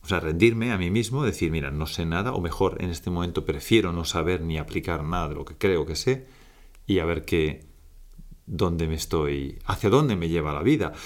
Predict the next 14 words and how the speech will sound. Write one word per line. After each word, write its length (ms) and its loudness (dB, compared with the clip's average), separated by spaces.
Entonces, 440 2
pero 140 4
llegado 280 2
a 40 2
este 160 6
punto, 540 2
Mariana, 400 0
llegado 320 4
a 40 0
este 180 0
punto, 420 2
ya 180 4
hemos 320 2
dado, 560 2